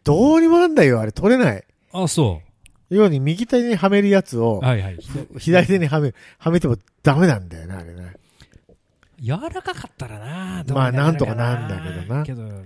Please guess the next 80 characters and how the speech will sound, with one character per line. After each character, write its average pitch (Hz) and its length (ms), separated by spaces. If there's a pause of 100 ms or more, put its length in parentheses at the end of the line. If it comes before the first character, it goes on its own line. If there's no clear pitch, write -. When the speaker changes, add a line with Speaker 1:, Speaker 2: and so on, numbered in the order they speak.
Speaker 2:
ね、 135 180
最 165 240
近 185 200
の 175 80
は 123 80
ね、 120 160
な 113 120
か 147 120
な 151 100
か。 139 140
Speaker 1:
あ 131 60
れ、 123 140
ベ 214 200
ー - 20
ブ・ 320 140
ル 311 80
ー 302 80
ス 269 140
時 233 180
代 240 180
み 127 140
た 120 100
い 110 60
な 101 160
グ 104 160
ロ 156 140
ー - 20
ブ 110 80
に 104 80
す - 80
り 113 80
ゃ - 20
い - 40
い - 20
ん - 20
じ 98 60
ゃ - 20
な 98 80
い - 20
の？ 160 80
Speaker 2:
ア 156 40
ン - 0
パ - 0
ン 139 60
み 117 80
た 107 100
い - 20
な。 123 60
Speaker 1:
そ 220 140
う 190 40
そ - 140
う 208 80
そ 143 240
う - 20
そ 180 200
う - 20
そ - 0
う。 - 20
Speaker 2:
要 - 0
す 190 60
る - 20
に 214 60
な 160 80
ん - 20
か 247 60
軍 226 40
手 226 60
み 196 60
た 196 100
い - 20
な 180 60
ね。 208 60
Speaker 1:
軍 202 140
手 202 60
み 202 80
た 175 120
い 131 40
な 123 60
や 117 100
つ。 113 240